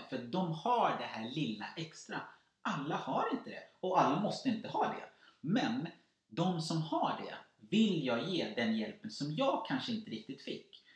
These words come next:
Och där kan jag ju gå in och identifiera, och även i ett lag så kan jag gå in och, och ena få high five för att den spelar bara för att det är kul. Och det är jätteroligt, det är klart du ska göra det. Men i samma lag så finns det någon som kanske drömmer om att spela professionellt.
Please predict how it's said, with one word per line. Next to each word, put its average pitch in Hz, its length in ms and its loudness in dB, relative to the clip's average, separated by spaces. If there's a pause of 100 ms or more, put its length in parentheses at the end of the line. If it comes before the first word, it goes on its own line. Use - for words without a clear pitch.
(180)
Och 127 180 -6
där 226 320 4
kan 190 120 -2
jag 135 120 0
ju 110 60 -4
gå 117 80 0
in 110 240 4
och 110 60 2
identifiera, 101 840 -4
och 127 140 4
även 202 280 2 (120)
i 135 100 0
ett - 160 -4
lag - 300 2
så - 160 -8
kan 131 120 -2
jag 110 140 -2
gå 117 80 -2
in 110 240 2
och, 110 180 -4
och 117 200 -8
ena 131 260 0
få 196 140 -4
high 131 320 -2
five - 300 0 (320)
för 165 60 -2
att - 200 -4
den 123 200 -2
spelar 127 360 -4
bara 107 220 -2
för 113 80 -10
att - 80 -12
det 127 120 -10
är - 40 -14
kul. - 300 -4
Och 185 100 -4
det 220 60 2
är 214 160 -2
jätteroligt, 180 580 -2
det 165 60 -10
är - 40 -12
klart - 260 -8
du 135 60 -14
ska - 160 -10
göra 113 160 -4
det. 110 200 -4 (260)
Men 269 140 0
i - 60 2
samma 190 460 -2
lag - 300 -2
så - 120 -8
finns 120 260 -4
det 123 60 -2
någon 131 480 2
som 113 140 -6
kanske 110 240 -8
drömmer 151 420 0
om 113 160 -2
att - 60 -10
spela - 520 -6 (460)
professionellt. - 640 -2